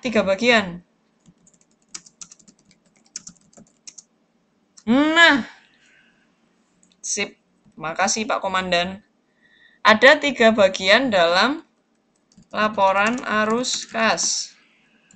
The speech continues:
Arus kas dari aktivitas pendanaan, operasi, dan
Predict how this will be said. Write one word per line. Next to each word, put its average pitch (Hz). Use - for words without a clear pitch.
Arus 185
kas -
dari 180
aktivitas 185
pendanaan, 165
operasi, 175
dan 208